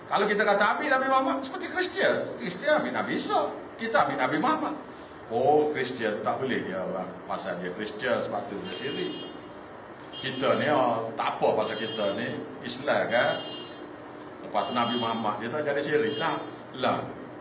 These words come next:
Double standard tu kan pula. Ayatnya surah Al-Mu'minun. Ha, "Wa man yad'u ma'allahi ilahan akhar."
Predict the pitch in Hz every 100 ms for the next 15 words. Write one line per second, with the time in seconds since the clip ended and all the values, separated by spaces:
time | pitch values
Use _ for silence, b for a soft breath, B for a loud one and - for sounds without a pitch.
0 | - - - - - 175 - - 202 170
1 | 135 - 98 98 87 82 76 - - -
2 | - - - - - - - - - -
3 | - - - 107 139 - 156 240 190 160
4 | 143 147 165 156 139 107 - - - -
5 | - - - - 95 92 90 117 147 151
6 | 147 147 151 156 151 151 151 156 147 -
7 | 131 131 127 123 113 104 101